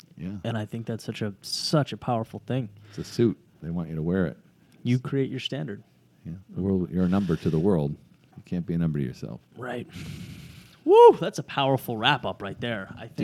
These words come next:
Speaker 1: Dude.
Speaker 2: uh, boom. I think
Speaker 1: Oh.
Speaker 2: we checked off all four boxes. What do you, Steve, anything that you think we missed that you thought was important?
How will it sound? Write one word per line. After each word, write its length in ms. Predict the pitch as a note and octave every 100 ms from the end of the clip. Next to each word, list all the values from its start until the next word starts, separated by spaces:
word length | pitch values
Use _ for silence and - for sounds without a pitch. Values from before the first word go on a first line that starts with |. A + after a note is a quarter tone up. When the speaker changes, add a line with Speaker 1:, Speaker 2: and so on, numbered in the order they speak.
| B2+ -
Speaker 1:
Dude. 40 |
Speaker 2:
uh, 200 | G2+ F#2 - - -
boom. 340 | - C3 G#2 G2 - - - - - - - - - - - - - -
I 40 | -
think 200 | D3 A2+
Speaker 1:
Oh. 20 |
Speaker 2:
we 100 | B2+
checked 320 | - C3 -
off 200 | B2 A#2
all 120 | A2+ A#2+
four 220 | - A#2+
boxes. 440 | A#2+ B2+ - A#2+
What 100 | C#3
do 60 | A3
you, 80 | -
Steve, 320 | D3 - E3
anything 380 | A#2+ A3+ - C4+
that 140 | A#3+ - - _ - - - -
you 140 | F#3
think 200 | F3 F#3
we 100 | F3+
missed 360 | D#3 G3 - -
that 100 | D3
you 80 | D#3
thought 160 | E3+
was 120 | E3 D#3
important? 500 | D3 E3+ F#3+ G#3+